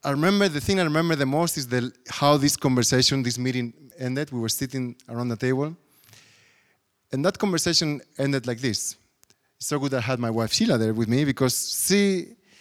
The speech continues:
she said, she said this,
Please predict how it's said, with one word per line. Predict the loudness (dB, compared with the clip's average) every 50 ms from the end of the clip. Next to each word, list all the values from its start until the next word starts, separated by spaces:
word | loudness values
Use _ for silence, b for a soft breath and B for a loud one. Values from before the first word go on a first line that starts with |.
| b b b b
she | 0 0 0
said, | 2 2 2 2 2 0 -4 -12 -20 b b b b b b b b _ _ _ _ _ _ _ _ _ _ _ _ _ _ _ _ _
she | -8 -6 -4
said | -2 -2 -2 -2
this, | -2 -2 -4 -4